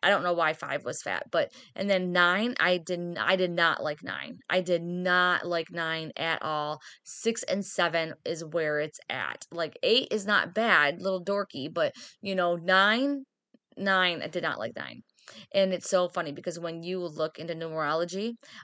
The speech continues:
um, I, I do not like nine that much even at, right now because nine symbolizes endings.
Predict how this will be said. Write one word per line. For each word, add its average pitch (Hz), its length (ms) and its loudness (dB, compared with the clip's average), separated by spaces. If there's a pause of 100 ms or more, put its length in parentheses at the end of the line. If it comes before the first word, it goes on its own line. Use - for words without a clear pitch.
um, 170 460 2 (100)
I, 175 640 2 (120)
I 175 320 2
do 180 140 -6
not 190 200 2
like 196 160 2
nine 180 520 2
that 170 180 0
much 165 280 -4
even 175 280 -2
at, 160 180 0
right 165 200 0
now 165 260 -2
because 170 280 -4
nine 180 360 -2
symbolizes 165 720 -4
endings. 120 540 -4